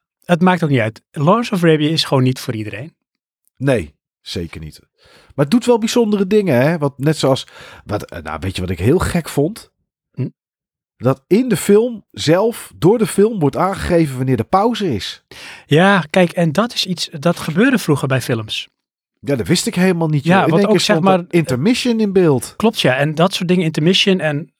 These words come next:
Speaker 1: daarvoor, ik weet even niet meer hoe je dat noemt, maar het, het voorliedje.
Speaker 2: Ja.
Speaker 1: Eh, dat was vroeger eigenlijk best wel, eh, gemeengoed in films. En sterker nog, vroeger, vroeger was het volgens mij ook dat het orkest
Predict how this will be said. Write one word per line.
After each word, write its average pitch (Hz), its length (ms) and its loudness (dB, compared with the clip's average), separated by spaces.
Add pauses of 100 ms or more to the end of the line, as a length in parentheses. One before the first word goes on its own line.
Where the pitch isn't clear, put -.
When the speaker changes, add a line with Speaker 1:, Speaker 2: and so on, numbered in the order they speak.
Speaker 1:
daarvoor, 180 600 0 (140)
ik 160 200 -10
weet 156 180 2
even 160 120 -2
niet 151 80 2
meer 147 100 2
hoe 165 80 4
je 170 60 4
dat 160 120 2
noemt, 156 200 2
maar 127 140 2
het, 117 120 -6
het 120 160 -8 (880)
voorliedje. 156 580 -2 (640)
Speaker 2:
Ja. 127 220 -2
Speaker 1:
Eh, 135 340 2
dat 190 180 -2
was 202 200 2
vroeger 220 300 2
eigenlijk 156 300 0
best 180 180 2
wel, 143 260 4
eh, 127 180 4
gemeengoed 160 580 2
in 135 120 0
films. 143 400 0
En 151 60 -2
sterker 170 260 2
nog, 151 140 -4
vroeger, 220 280 -2
vroeger 151 260 0
was 151 100 2
het 147 100 -6
volgens 151 220 -6
mij 143 80 0
ook 139 80 -4
dat 139 280 -4 (180)
het - 160 -6
orkest 180 560 -2